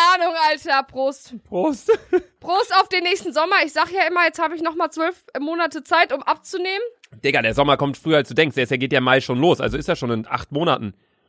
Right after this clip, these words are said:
Speaker 2: Sommer ist ja gerade erst vorbei.
Speaker 1: Fullspeed, Digga. <laughs> Nochmal
Speaker 2: Fullspeed,
Speaker 1: Prost
Speaker 2: nochmal.
Speaker 1: drauf.
Speaker 2: <laughs> Nochmal ein bisschen mehr trinken jetzt, ne? Mm. Gut, ich hab mein Bier jetzt zur Hälfte leer. Du hast eigentlich
Speaker 1: Ja.
Speaker 2: leer.
Speaker 1: Eigentlich leer.
Speaker 2: <laughs> Ähm,
Speaker 1: Ja.
Speaker 2: nee, Al-,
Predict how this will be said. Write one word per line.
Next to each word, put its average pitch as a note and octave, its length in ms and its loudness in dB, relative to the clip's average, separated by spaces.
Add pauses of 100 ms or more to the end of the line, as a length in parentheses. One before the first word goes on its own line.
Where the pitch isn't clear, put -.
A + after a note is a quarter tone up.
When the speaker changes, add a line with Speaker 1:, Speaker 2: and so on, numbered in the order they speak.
(260)
Speaker 2:
Sommer C#3+ 220 0
ist - 80 -2
ja C3+ 80 -2
gerade C#3 220 -2
erst C3+ 140 -4
vorbei. C3+ 380 2 (340)
Speaker 1:
Fullspeed, D#4+ 540 -6
Digga. E4+ 280 2 (100)
<laughs> - 80 -14
Nochmal C#4+ 160 -8 (100)
Speaker 2:
Fullspeed, E3+ 200 0
Speaker 1:
Prost F3+ 120 0
Speaker 2:
nochmal. F#3+ 460 4
Speaker 1:
drauf. A4 80 -2 (400)
Speaker 2:
<laughs> - 360 -6
Nochmal D3+ 220 0
ein D3 40 -2
bisschen D#3+ 220 -6
mehr C#3+ 120 2
trinken C#4+ 320 -6
jetzt, C#3 180 -2
ne? E3+ 260 -4 (1000)
Mm. D3+ 380 -4 (840)
Gut, D3+ 180 0
ich A#2+ 80 -6
hab D3+ 100 -4
mein D#3+ 140 -2
Bier F3+ 120 2
jetzt - 160 0
zur C#3+ 80 -4
Hälfte F3 260 0
leer. F#3+ 160 0
Du E3+ 160 -2
hast E3+ 300 -4 (600)
eigentlich D3 320 -2
Speaker 1:
Ja. B2+ 60 -12
Speaker 2:
leer. F3+ 320 0
Speaker 1:
Eigentlich G#3+ 300 4
leer. C4 220 2 (120)
Speaker 2:
<laughs> F#3+ 480 -16
Ähm, E3+ 680 0 (160)
Speaker 1:
Ja. G#3 240 -8
Speaker 2:
nee, F3 160 2
Al-, D3+ 240 -2